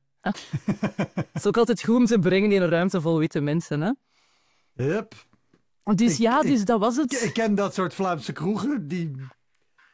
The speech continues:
Speaker 2: reageren daar anders op.
Speaker 1: Echt, hè? En, ehm, en, en dus dan, eh, dus ik ga af en ik dacht, "Oeh, dit is niet goed, dit is, ja, eh, dit is pijnlijk."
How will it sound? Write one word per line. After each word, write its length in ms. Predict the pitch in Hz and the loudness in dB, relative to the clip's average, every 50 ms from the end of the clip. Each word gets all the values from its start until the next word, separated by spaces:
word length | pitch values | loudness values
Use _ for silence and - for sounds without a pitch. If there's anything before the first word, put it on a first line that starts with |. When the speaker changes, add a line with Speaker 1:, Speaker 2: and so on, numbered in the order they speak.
| _ _ _ _ _ _ - - 131 - _ _ _ | _ _ _ _ _ _ -14 -14 -14 -14 _ _ _
Speaker 2:
reageren 580 | - 220 247 262 247 - - 254 311 277 202 196 | -4 -2 -2 -2 -2 -2 -2 -2 0 0 0 0
daar 120 | 175 147 135 | -2 -2 -4
anders 340 | 131 131 160 202 226 - 240 | -4 -4 -2 -2 -2 -2 -4
op. 220 | 294 214 - - - - _ _ _ _ _ - | -6 -8 -10 -16 -20 -20 _ _ _ _ _ -8
Speaker 1:
Echt, 280 | 160 156 - - - | -6 -6 -6 -6 -4
hè? 140 | - 165 196 262 - - - - - - - _ _ | -4 -2 -2 -4 -6 -10 -18 -18 -16 -18 -18 _ _
En, 240 | - 185 185 190 196 | 0 4 4 6 6
ehm, 460 | 185 180 180 175 175 175 170 165 165 - - | 4 4 4 2 2 2 2 2 0 -2 -2
en, 320 | - 170 165 165 160 156 - - | -2 0 2 2 2 0 0 0
en 140 | 170 170 | 2 4
dus 140 | 165 196 151 | 4 4 2
dan, 320 | 139 160 175 175 180 180 - | 2 2 2 4 4 2 2
eh, 140 | - 175 170 190 | 0 0 0 2
dus 180 | 170 190 - | 2 2 2
ik 120 | 196 - - | 0 -2 -2
ga 140 | - 143 | -4 -4
af 280 | - - 175 202 - - | -2 -2 -2 -2 -2 -2
en 100 | 170 170 | 0 0
ik 100 | 160 147 | 2 2
dacht, 220 | 151 156 - - | 0 0 -2 -2
"Oeh, 200 | - 180 180 180 | 0 2 2 2
dit 160 | 139 151 147 - | 2 0 -2 -4
is 140 | 139 - | -4 -2
niet 160 | - 147 131 - | -2 -2 -2 -2
goed, 260 | - - 139 151 123 | -2 -2 0 0 0
dit 140 | 139 131 - | 0 -4 -6
is, 200 | 127 - - - | -8 -12 -12 -10
ja, 440 | - 139 131 127 127 127 123 123 - _ _ _ _ _ _ - | -6 -6 -4 -4 -4 -4 -6 -6 -10 _ _ _ _ _ _ -8
eh, 380 | - 135 135 131 131 123 - 131 - | -4 -2 -2 -2 -2 -4 -6 -6 -6
dit 160 | - 147 - | -4 -4 -4
is 140 | 143 - - | -4 -6 -8
pijnlijk." 540 | - - 139 143 151 147 135 135 - - | -6 -4 -4 -2 -2 -2 -2 -4 -6 -8